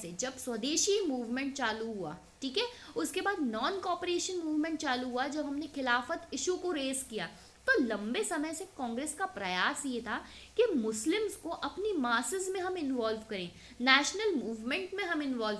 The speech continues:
करें। काफ़ी हद तक हम involve भी कर चुके थे, पर जो communal problems थी, वो solve लेने का नाम ही नहीं ले रही थी, जिसमें एक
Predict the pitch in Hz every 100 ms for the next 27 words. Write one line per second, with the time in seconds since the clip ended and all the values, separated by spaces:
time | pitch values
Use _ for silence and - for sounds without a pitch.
0 | - 196 175 - - - 269 285 440 330
1 | - 381 381 453 370 233 202 214 254 247
2 | 370 453 440 311 262 180 180 - - -
3 | - 466 523 523 302 294 359 415 480 466
4 | 330 285 381 392 - 392 494 480 302 302
5 | 349 349 247 302 285 294 370 311 240 262
6 | 277 294 262 226 220 185 190 180 185 -
7 | - - 269 - 415 359 214 - -